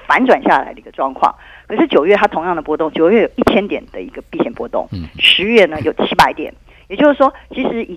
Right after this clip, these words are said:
Speaker 1: 期货目前来算，十四万八嘛，也就是七百点到八百点，一千点，它就是一个保证，一个百天，那是非常大的一个避险的风险或利润。做错边的人是马上砍仓，两百五十点就会被砍，砍仓掉。你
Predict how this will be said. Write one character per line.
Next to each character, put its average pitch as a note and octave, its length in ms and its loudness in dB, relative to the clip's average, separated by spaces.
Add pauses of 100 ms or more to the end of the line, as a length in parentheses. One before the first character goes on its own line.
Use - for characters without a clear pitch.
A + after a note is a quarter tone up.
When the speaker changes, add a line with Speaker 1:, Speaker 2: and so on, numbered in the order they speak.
Speaker 1:
期 - 60 0
货 A3+ 120 0
目 G#3+ 160 -4
前 D3 160 -4
来 - 140 -2
算， D3 260 -4
十 - 340 -2
四 G#3 100 6
万 E3 200 0
八 D3 220 0
嘛， - 160 -6
也 F3 60 -8
就 B3+ 120 6
是 B3 80 4 (140)
七 - 80 -6
百 F#3 140 8
点 C3+ 140 -6
到 D#3+ 100 2
八 D#3+ 160 2
百 D3+ 140 -4
点， - 200 -12
一 G#3+ 60 -14
千 F#3+ 180 -8
点， E3 180 -10
它 - 140 -16
就 F#3+ 80 -10
是 - 140 -16
一 F#3+ 60 -18
个 - 80 -12
保 C3+ 140 2
证， D#3+ 200 -6
一 - 40 -18
个 D#4+ 80 -4
百 B3+ 140 -4
天， G#3+ 160 -8 (160)
那 A3+ 100 -8
是 A3 140 -10 (160)
非 C4 160 4
常 D#3 180 0
大 E3+ 220 4
的 C#3 80 -8
一 C#3 40 -8
个 C#3+ 140 -10 (160)
避 G#3 140 -6
险 G#2 180 -10
的 - 80 -12
风 D#3 220 -8
险 - 120 -10
或 D3+ 120 -8
利 C#3+ 100 -6
润。 B2 160 -8
做 C4+ 160 2
错 B3+ 140 2
边 G3+ 120 4
的 F#3 80 0
人 D3 140 -2
是 - 60 -14
马 C#3 140 -6
上 C#3+ 100 -10
砍 - 180 -14
仓， - 220 -10 (260)
两 A3+ 140 0
百 A3 100 6
五 E3 80 2
十 - 120 -16
点 D3+ 120 -16
就 - 100 -20
会 C3 80 -10
被 B2 120 -12
砍， - 120 -10 (200)
砍 - 180 -10
仓 B2+ 180 -12
掉。 - 160 0 (280)
你 G3 100 -16